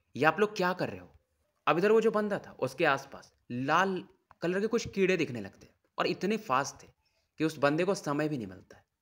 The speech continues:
और इस बंदे को ये जमीन के नीचे धंसाने लगते हैं। बंदा चीख रहा था, चिल्ला रहा था,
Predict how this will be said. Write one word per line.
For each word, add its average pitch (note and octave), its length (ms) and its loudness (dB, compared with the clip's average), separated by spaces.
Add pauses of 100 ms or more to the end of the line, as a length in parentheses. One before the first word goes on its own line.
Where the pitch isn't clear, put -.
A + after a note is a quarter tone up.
(140)
और B2+ 120 2
इस C3+ 80 -6
बंदे D#3+ 340 -2
को - 260 -16 (100)
ये A2+ 160 -4
जमीन D3 280 0
के E3+ 80 -4
नीचे F3 200 -2
धंसाने A#2+ 400 -4
लगते - 300 -12
हैं। - 60 -20 (380)
बंदा D3+ 320 4
चीख G3+ 340 -2
रहा G#2 120 -8
था, - 260 -20
चिल्ला C3 340 4
रहा A#2 140 -8
था, - 160 -20